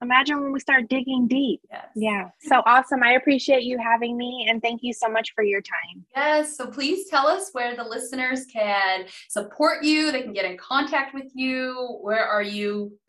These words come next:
Speaker 2: All the
Speaker 1: Okay. So the
Speaker 2: places.
Speaker 1: best place to find me with everything, my coaching, my podcasts, my Instagram, I do, like,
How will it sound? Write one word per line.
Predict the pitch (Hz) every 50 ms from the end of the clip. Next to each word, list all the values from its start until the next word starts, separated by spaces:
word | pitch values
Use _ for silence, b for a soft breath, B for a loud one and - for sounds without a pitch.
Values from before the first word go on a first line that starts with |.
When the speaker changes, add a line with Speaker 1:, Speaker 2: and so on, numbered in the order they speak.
| _ -
Speaker 2:
All | - 214
the | 226 254
Speaker 1:
Okay. | - 285 277 -
So | -
the | 294 233 269
Speaker 2:
places. | 233
Speaker 1:
best | 262 269 302 311 - - -
place | 370 302 277 294 285 -
to | _ - 302 -
find | - 247 240 240 240 240
me | 233 226 226 220 208 - - - -
with | 214 226 220 220 226
everything, | 214 208 196 202 202 202 208 196 190 190
my | 190 190 196 -
coaching, | 269 262 269 262 - - 262 254 254 240
my | 226 214 214 - -
podcasts, | 226 226 226 - - 240 220 214 220 220 208 - _ -
my | 220 208 196 208 208
Instagram, | 226 226 - _ - 247 - 226 220 220 214
I | 208 202
do, | 196 208 214 208
like, | 208 208 -